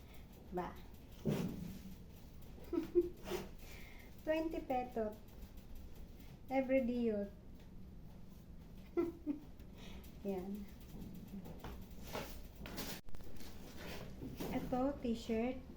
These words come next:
ay nakakaputi siya kasi kulay, ano siya, ah,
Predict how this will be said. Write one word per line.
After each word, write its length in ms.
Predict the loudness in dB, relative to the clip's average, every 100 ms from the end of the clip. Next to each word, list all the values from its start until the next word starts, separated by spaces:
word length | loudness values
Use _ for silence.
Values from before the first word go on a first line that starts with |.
| -2
ay 400 | 0 4 4 4 2 0 -2 -4 -6 -6 -8 -8 -8 0
nakakaputi 800 | 0 2 2 2 0 2 0 0
siya 240 | -2 -4
kasi 320 | -4 -4 -4 -2
kulay, 320 | -2 0 -2 -2 0
ano 160 | 0
siya, 240 | 0 -2 -4 -4 -6 -8 -8 -8 -8 -8 -8 -8 -6 -4
ah, 200 | -4